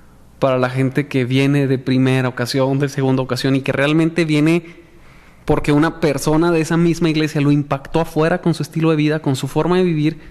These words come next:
y dice, "Wow, quiero ir". Imagínate, llega y luego está un contexto que no entiende, un lenguaje que no entiende, entonces dice, "¿A qué vine si no entendí nada?", ¿no?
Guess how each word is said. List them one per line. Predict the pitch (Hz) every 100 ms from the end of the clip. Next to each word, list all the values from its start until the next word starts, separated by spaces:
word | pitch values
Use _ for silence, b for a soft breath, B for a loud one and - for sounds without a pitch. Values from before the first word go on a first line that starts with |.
| B B B -
y |
dice, | 143 147 143 120 - - B -
"Wow, | 156 160
quiero | 135 156 160
ir". | 175 -
Imagínate, | 147 131 170 156 143
llega | 175 202 202
y | 202
luego | 151 147
está | 156 160
un |
contexto | 147 156 160 156 170
que | 165
no | 151
entiende, | 160 185 196 190 175
un | 156 151 151
lenguaje | 151 156 -
que | 151
no |
entiende, | 165 165 190 180
entonces | 147 147
dice, | 147 139
"¿A | -
qué | 151
vine | 185 214 143
si | 143
no | 151
entendí | 165 175 151 156
nada?", | 220 165
¿no? | 135 190